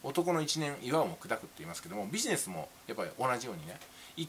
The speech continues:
回ダメでも同じことをずっと繰り返すと、なんかね、売り上げが生まれる瞬間ってあるんですよね、あの、あの、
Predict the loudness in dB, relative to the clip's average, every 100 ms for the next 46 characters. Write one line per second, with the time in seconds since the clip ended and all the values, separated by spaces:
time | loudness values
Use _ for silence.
0 | 2 4 8 8 8 2 0 4 6 6
1 | 4 0 0 -2 -4 -4 2 4 4 -2
2 | -8 -10 -8 -2 0 0 -4 -8 -16 -20
3 | -20 -20 -20 -20 -6 2 6 8 8 6
4 | 8 8 6 2 6 6 6 4 4 0
5 | 2 2 0 -6 -6 -4